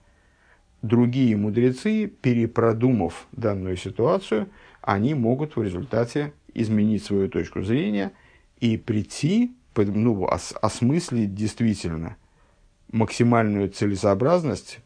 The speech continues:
или максимальную верность, максимальную глубину того решения, к которому Сангедрин в результате голосования пришёл.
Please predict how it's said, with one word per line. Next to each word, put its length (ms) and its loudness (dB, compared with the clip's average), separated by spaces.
или 200 -2
максимальную 600 -2
верность, 460 -2
максимальную 560 -4
глубину 460 -2
того 280 0
решения, 520 -2
к 120 -20
которому 460 0
Сангедрин 520 -4
в 60 -4
результате 360 -2
голосования 580 -2
пришёл. 500 -2